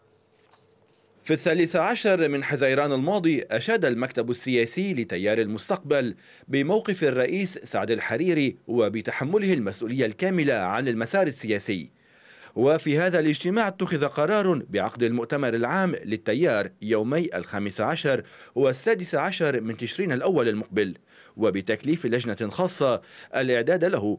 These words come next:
وصوغ الورقة السياسية والتقرير التنظيمي. لكن ما لفت في الأيام الماضية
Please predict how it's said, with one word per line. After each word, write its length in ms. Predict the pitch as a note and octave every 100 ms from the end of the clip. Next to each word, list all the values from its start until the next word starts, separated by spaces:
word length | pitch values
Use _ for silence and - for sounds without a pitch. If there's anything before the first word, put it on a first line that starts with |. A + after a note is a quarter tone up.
| -
وصوغ 500 | A#2+ G2 C#3 C#3 G#2
الورقة 360 | F2+ B2 G#2+
السياسية 600 | F#2+ - G#2+ G#2 F#3 D#3
والتقرير 560 | B2 E2+ - G2+ D3+ E3+
التنظيمي. 600 | D3+ F3+ E3 C3 G2 E2+ - _ _ _ - - - -
لكن 480 | E3+ A3+ A3 F#3 B2+
ما 280 | C#3+ B2+
لفت 320 | C3+ G3+ F#3+ F#3+
في 140 | C#3
الأيام 400 | G#2 F2+ A2 A#2
الماضية 600 | G#2+ D3 F3 C#3+ B2+ G2+